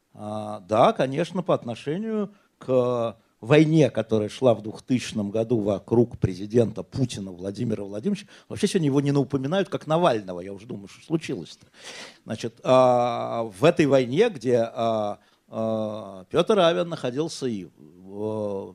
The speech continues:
Пётр Авен и другие находились на одной стороне, я имею в виду уже там первый год, а Борис Абрамович Березовский, а, потерял всё, он потерял возможность вернуться во власть, он потерял,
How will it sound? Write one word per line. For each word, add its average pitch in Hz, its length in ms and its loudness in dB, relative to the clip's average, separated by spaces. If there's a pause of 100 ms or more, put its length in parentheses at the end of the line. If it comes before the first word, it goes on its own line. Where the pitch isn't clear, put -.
(140)
Пётр 107 220 -6
Авен 147 240 0
и 107 40 -4
другие 98 340 -4
находились 120 520 -8
на 110 80 -12
одной 135 240 -4
стороне, 156 460 -6
я 110 80 -8
имею 104 180 -8
в - 20 -20
виду 110 120 -10
уже 107 200 -8
там - 280 -20
первый 117 320 -2
год, 92 240 -18 (300)
а 92 120 -8
Борис 123 440 -2
Абрамович 113 400 -4
Березовский, 107 800 -8 (300)
а, 98 360 -8
потерял 104 380 -4
всё, 226 480 -2
он 165 120 -14
потерял 98 560 -14 (440)
возможность 107 680 -2
вернуться 92 400 -14
во 92 120 -14
власть, 175 480 -6
он 90 120 -12
потерял, 98 640 -10